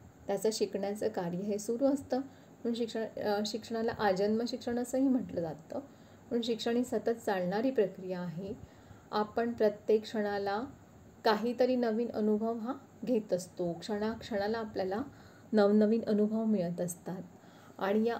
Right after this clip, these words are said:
अनुभवांमधून आपलं जे वर्तन परिवर्तन घडतं किंवा बदल घडतो आपल्या वर्तनामध्ये, यालाच सहज शिक्षण असं म्हटलं जातं.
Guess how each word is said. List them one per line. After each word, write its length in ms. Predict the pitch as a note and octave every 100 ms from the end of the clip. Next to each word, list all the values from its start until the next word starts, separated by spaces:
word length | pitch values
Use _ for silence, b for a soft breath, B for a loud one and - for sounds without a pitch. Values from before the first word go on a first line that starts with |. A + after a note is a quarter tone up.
| -
अनुभवांमधून 1500 | G3 G#3+ A#3+ B3+ A#3+ A#3+ A#3+ B3 - - - G#3+ G#3+ A#3 C4+
आपलं 300 | G#3 F3+ G3+
जे 200 | G3+ A3+ G#3+
वर्तन 460 | G3+ F#3 - A3+ C#4
परिवर्तन 760 | C#4+ G3+ F#3 G#3+ C#4 - D4+
घडतं 480 | C#4 G#3+ D#3+ - E3
किंवा 240 | E3+ G3 G3
बदल 420 | F#3+ F3 G3+ B3+
घडतो 320 | D4 C4+ A#3
आपल्या 300 | G#3+ G#3 E3
वर्तनामध्ये, 800 | E3 D#3 E3+ D#3+ E3+ F3+ F3+ C4 F#4+ B B B B - G#3
यालाच 440 | F#3+ F#3 A#3+ - - - - -
सहज 460 | A#3+ G#3 A#3+ B3+
शिक्षण 460 | C4+ A#3+ - G#3 F#3
असं 260 | F3+ - B3+ - - -
म्हटलं 440 | G#3+ G3 E3+ F#3 F3+
जातं. 440 | F3+ D#3+ - D3+